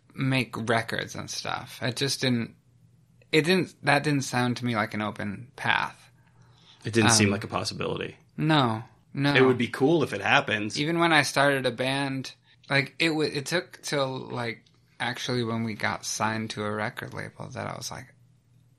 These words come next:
Speaker 1: "Oh, maybe I'm just already doing it."
Speaker 2: Yeah.
Speaker 1: And then you keep doing it. But it just, it didn't seem possible. But I didn't have, I had a weird,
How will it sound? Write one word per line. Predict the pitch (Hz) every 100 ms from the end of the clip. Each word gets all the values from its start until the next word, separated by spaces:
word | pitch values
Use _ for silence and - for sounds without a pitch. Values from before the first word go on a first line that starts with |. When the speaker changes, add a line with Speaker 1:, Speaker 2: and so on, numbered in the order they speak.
| _ -
Speaker 1:
"Oh, | 202 240 247 131 113
maybe | 107 143 175 180
I'm | 175 170
just | 165 156 - - - -
already | 147 147 143 143 -
doing | 175 233 190 127
it." | 117 135 127
Speaker 2:
Yeah. | 107
Speaker 1:
And | 135 131 131 -
then | 139 135 143 139 - _ - - - _
you | 175 135
keep | - 143
doing | - 233 139
it. | 110 - _
But | 147 143
it | 139
just, | 151 147 - _ _ - -
it | 147
didn't | 151 165
seem | - 147
possible. | 139 147 143 123 120 110 - - -
But | - 165
I | 160
didn't | 143 196 214
have, | 165 180 170 147 - - _ _ _
I | 147
had | 160 170
a | 160
weird, | 143 147 170 170 160 147